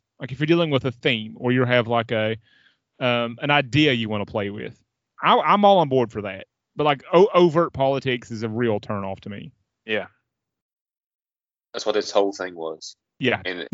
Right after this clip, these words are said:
Speaker 3: that's, <laughs> and that, that's one of the main reasons it got a Kilmer for me was 'cause the story. I just, I couldn't get into it. I felt,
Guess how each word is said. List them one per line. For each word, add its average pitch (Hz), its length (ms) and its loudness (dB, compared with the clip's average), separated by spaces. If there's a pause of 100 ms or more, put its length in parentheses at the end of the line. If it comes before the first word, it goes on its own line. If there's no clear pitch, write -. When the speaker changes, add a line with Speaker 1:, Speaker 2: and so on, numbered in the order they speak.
(120)
Speaker 3:
that's, 101 240 2 (100)
<laughs> - 120 -20
and 107 100 -8
that, 123 140 4 (120)
that's - 380 0 (1300)
one 147 180 2
of 135 60 0
the 117 100 -2
main 117 280 -2
reasons 101 560 -8
it 92 80 -12
got 98 180 4
a 95 40 -8
Kilmer 104 360 -8
for - 140 -18
me 92 160 -4
was 87 160 -8
'cause 87 160 -14
the 87 100 -8
story. 92 500 -2
I 87 100 2
just, 92 240 -10
I 95 160 -2
couldn't - 260 -8
get 110 120 2
into 107 340 0
it. 98 180 -2 (280)
I 95 80 0
felt, - 340 0